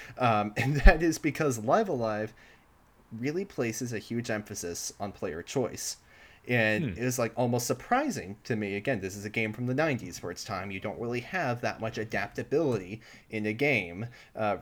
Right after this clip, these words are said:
Speaker 1: from that time period. You know, now you have so many branching paths in terms of the endings you get in big R P Gs, but didn't really have that as much.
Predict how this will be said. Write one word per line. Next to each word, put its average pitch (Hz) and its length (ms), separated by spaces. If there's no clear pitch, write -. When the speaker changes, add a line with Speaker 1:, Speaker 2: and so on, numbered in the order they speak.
Speaker 1:
from 101 260
that 104 220
time 143 280
period. 87 460
You 107 100
know, 80 60
now 113 200
you 104 160
have 95 120
so - 140
many 95 160
branching 98 400
paths 98 400
in 92 100
terms 90 240
of 90 80
the 85 140
endings 92 380
you 92 60
get 90 360
in 90 260
big 90 240
R 90 140
P 95 140
Gs, 85 380
but 78 320
didn't 101 160
really 78 160
have 131 240
that 107 160
as 90 140
much. 95 360